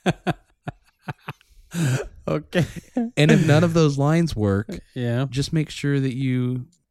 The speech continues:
Speaker 2: chew with your mouth open and burp and stuff like that in front of 'em.
Speaker 1: Rudeness.
Speaker 2: Yeah, like, not
Speaker 1: Social, social faux pas.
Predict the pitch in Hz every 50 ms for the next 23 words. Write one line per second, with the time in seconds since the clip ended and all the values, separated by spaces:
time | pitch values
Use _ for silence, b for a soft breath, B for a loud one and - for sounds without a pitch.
0 | _ _ _ - - - 135 135 131 131 123 127 123 127 127 120 - 98 92 87
1 | - 90 90 90 90 95 104 104 101 - 110 110 107 98 87 - - - - -
2 | - 107 98 - - 110 101 - 104 98 92 - 98 98 98 87 98 87 - -
3 | 95 98 98 95 92 92 90 95 98 - _ _ _ _ _ _ _ _ _ _
4 | - 151 151 156 143 123 110 98 92 - - - - B B B B B B -
5 | 135 147 143 123 101 90 95 101 - - 131 131 123 _ _ _ _ _ _ _
6 | - 147 156 180 196 208 - - 190 147 139 131 - - 196 190 - - 160 139
7 | - - 175 160 151 - 113 98 92 90 92 90 - -